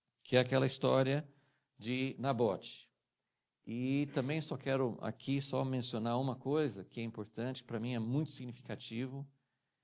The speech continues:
É, Nabote, a história é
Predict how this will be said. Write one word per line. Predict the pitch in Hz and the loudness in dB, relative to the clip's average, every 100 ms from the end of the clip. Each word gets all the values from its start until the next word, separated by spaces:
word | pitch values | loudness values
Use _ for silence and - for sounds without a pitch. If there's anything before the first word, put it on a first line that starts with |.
| _ _ | _ _
É, | 113 113 113 110 104 101 | -6 -2 0 0 -2 -4
Nabote, | 104 127 110 117 131 131 | -2 -2 2 4 4 2
a | |
história | 104 - 113 139 156 - | -4 -2 0 2 2 0
é | 113 117 143 160 | 4 4 4 2